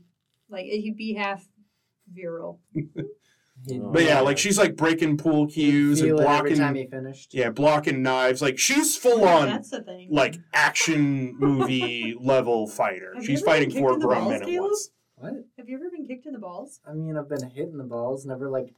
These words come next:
Speaker 4: someone punched or kicked me.
Speaker 3: I've been kicked and punched in the balls. It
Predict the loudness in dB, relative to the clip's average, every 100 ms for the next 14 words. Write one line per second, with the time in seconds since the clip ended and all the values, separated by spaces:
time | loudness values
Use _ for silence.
0 | _ -18 -10 -6 -6 -6 -6 -6 -8 -12
1 | -10 -10 -10 -12 -14 -8 -4 -4 -2 -4
2 | -6 -8 -6 -6 -6 -10 -8 -2 0 0
3 | -2 -2 -4 -4 -8 -12 -10 -10 -10 -8
4 | -4 0 -2